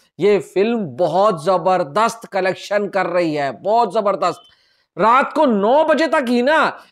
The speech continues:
ये थर्टी पॉइंट नाइन वन करोड़ कमा चुकी है, तीस करोड़ इक्यानवे लाख रुपए कमा चुकी है नौ बजे तक। मतलब इकतीस करोड़ कमा चुकी है। उसके बाद आप ऑक्यूपेंसी सुनो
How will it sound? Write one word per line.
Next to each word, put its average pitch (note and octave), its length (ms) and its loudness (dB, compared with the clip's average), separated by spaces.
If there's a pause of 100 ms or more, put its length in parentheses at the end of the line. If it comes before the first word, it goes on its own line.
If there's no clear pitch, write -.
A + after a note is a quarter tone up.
(120)
ये C#4 420 0 (460)
थर्टी A#3 400 0
पॉइंट A#3+ 460 0
नाइन A3+ 580 0
वन B3+ 300 2
करोड़ A#3+ 360 4
कमा G#3+ 420 0
चुकी G#3 320 -6
है, G3+ 120 2 (160)
तीस C4+ 340 -2
करोड़ A#3+ 420 2
इक्यानवे A#3 520 0
लाख G#3+ 300 0
रुपए A3+ 260 -2 (160)
कमा F#3+ 360 -2
चुकी A3 300 -8
है A#3+ 120 2
नौ A3+ 220 0
बजे G3+ 200 -4
तक। F3+ 180 -2
मतलब G3+ 340 -4 (300)
इकतीस B3+ 560 -2
करोड़ C#4+ 280 2 (140)
कमा A#3+ 320 2
चुकी B3 340 -2
है। G3+ 180 2
उसके A#3 340 0
बाद B3 240 4
आप B3 180 2
ऑक्यूपेंसी A3+ 640 -2
सुनो D4 340 2